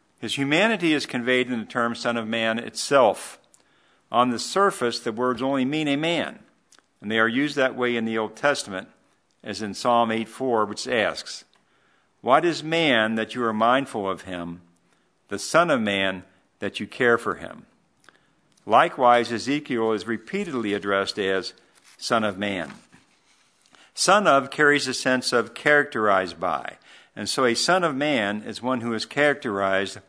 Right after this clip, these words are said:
by humanity. And also note Paul's reference to the human race as sons of men in Ephesians three and verse five.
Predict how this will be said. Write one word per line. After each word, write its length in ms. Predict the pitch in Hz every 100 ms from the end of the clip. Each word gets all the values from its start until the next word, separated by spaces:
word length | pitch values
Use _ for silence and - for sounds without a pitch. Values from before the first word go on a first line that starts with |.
| -
by 160 | 110
humanity. 680 | 104 117 117 120 117 90 - _ _ _ _ _ _ _ -
And 100 | 110
also 340 | 156 160 135
note 280 | 123 120 120
Paul's 380 | 135 139 151 127
reference 520 | 113 107 107 92 -
to 60 |
the 80 | 107
human 320 | 95 113 104
race 320 | 98 101 95 -
as 160 | 92
sons 340 | - 143 156 120
of 140 | 98
men 340 | 92 92 90 - - _ _ -
in 100 | 110
Ephesians 640 | 104 - 113 101 104 90
three 380 | - 107 95 90 - _ _ _ -
and 100 | 98
verse 240 | 98 92
five. 480 | - 98 90 76 -